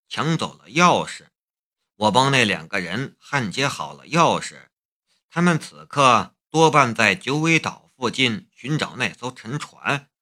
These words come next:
他们绝对想象不到我会这么快帮助警方破案，抓到他们的狐狸尾巴了。这时，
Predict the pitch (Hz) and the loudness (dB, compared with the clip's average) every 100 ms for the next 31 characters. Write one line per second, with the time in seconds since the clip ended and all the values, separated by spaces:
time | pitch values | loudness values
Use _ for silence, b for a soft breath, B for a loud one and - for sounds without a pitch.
0 | _ _ _ _ _ _ - 170 160 95 | _ _ _ _ _ _ -4 0 0 0
1 | 110 151 156 - 78 71 123 113 95 113 | 0 2 2 0 -6 -8 -6 -4 -2 4
2 | 123 95 80 _ 98 - 123 117 185 156 | 4 4 0 _ -14 -6 -6 -2 2 2
3 | 98 82 - 104 87 80 _ 135 151 98 | 0 -6 -2 0 0 -4 _ -2 -2 -6
4 | - 62 _ 127 147 - 104 - 156 - | -12 -18 _ -8 -6 -6 -4 0 0 -2
5 | _ _ _ _ _ _ _ _ _ - | _ _ _ _ _ _ _ _ _ 4
6 | 113 113 113 87 80 107 120 110 87 73 | 8 8 6 0 -2 -2 0 0 -4 -12
7 | - 113 151 120 82 - _ _ 117 131 | -16 -4 0 0 -2 -12 _ _ 2 4
8 | 117 - _ _ _ _ _ _ _ _ | 4 0 _ _ _ _ _ _ _ _
9 | _ _ _ _ _ _ - 214 165 92 | _ _ _ _ _ _ 4 6 6 4
10 | - 90 120 - | -2 0 0 -2